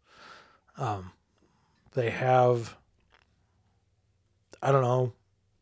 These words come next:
twenty to thirty actors that actually acted in Star Trek shows on board at any given time.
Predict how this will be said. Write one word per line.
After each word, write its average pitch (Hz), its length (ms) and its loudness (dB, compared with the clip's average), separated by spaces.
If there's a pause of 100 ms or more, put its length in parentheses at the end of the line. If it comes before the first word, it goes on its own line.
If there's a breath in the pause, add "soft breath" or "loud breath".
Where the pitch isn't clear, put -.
(140)
twenty 143 360 2
to 131 100 0
thirty 135 340 0
actors 131 640 -2 (140)
that 120 160 -6
actually 127 400 -2
acted 117 420 -4
in 135 280 -4
Star 117 280 -6
Trek 110 320 -6 (480)
shows 101 600 -8 (240)
on 120 180 -8
board 107 380 -8 (840 soft breath)
at 110 60 -8
any 98 180 -8
given 104 240 -10
time. 107 380 -8